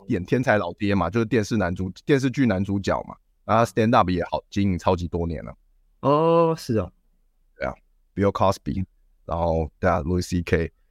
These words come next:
Speaker 1: 很多。对啊，所以其实这个东西，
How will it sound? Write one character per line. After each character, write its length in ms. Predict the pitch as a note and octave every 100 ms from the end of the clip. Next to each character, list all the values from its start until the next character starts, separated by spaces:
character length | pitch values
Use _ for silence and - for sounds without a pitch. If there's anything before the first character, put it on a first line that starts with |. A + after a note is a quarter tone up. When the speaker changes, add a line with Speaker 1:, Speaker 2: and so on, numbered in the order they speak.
| _ _ _ _ -
Speaker 1:
很 180 | F#2
多。 400 | F2 F2 F2+ D#2 - - -
对 80 |
啊， 60 | A#2+
所 100 | D3+
以 100 | D#3+
其 120 | - D3
实 160 | D#3+ - -
这 100 | F3
个 100 | D3+
东 120 | D3+
西， 240 | D3 D3